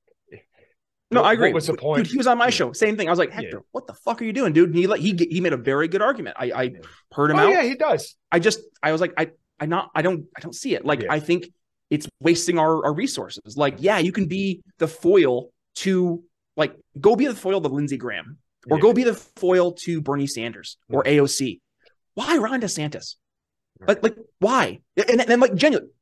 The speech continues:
Speaker 1: why? And, and that is the question. I know he's not perfect, but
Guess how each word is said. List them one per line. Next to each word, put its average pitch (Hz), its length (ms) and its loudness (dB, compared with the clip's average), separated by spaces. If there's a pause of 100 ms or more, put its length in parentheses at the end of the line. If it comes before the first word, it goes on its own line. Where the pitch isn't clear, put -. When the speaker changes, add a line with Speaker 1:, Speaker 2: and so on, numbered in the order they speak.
Speaker 1:
why? 175 440 -2 (300)
And, 185 260 0 (140)
and 185 180 0
that 220 200 -2
is 190 140 -2
the 180 80 0
question. 190 420 -6
I 175 40 0
know 196 240 -2
he's 160 220 -8
not 185 280 -8
perfect, 196 480 -4
but - 260 0